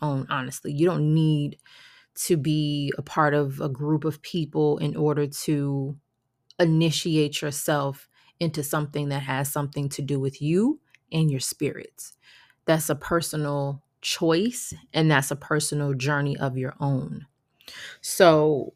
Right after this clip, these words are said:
I want you to take some time to think to yourself today or whenever you listen to this,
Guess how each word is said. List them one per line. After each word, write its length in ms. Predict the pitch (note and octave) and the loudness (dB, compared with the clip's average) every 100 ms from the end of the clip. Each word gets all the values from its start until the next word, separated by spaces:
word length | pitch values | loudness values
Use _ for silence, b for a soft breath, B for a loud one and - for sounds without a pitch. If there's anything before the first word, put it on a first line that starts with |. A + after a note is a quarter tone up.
| _ _ _ _ _ - | _ _ _ _ _ 2
I 120 | F3 | 4
want 280 | F#3+ C4 C#4 | 4 2 0
you 80 | |
to 100 | B3 | -2
take 300 | A#3 A3 F#3+ | -2 -2 -2
some 160 | - D#3 | -2 -4
time 380 | D#3 D#3+ D3 D3 | -2 0 0 0
to 120 | D#3 | -4
think 380 | D#3 D#3+ D#3 - | -4 -2 -2 -6
to 180 | - D3+ | -6 -2
yourself 600 | C#3 C3+ - C#3+ C3+ C#3 _ _ | -2 -2 -2 -2 -4 -8 _ _
today 640 | - C#3 B2+ D#3 G3 C#4 D#4 _ _ _ _ - | -8 -6 0 4 6 4 -2 _ _ _ _ -10
or 140 | - | -4
whenever 320 | B2+ C3+ C#3 | -2 -2 -2
you 140 | D3+ F#3+ | -2 2
listen 320 | A3 B3+ G#3 | 2 2 -2
to 120 | - | -2
this, 380 | C#3 - - - | -4 -6 -8 -18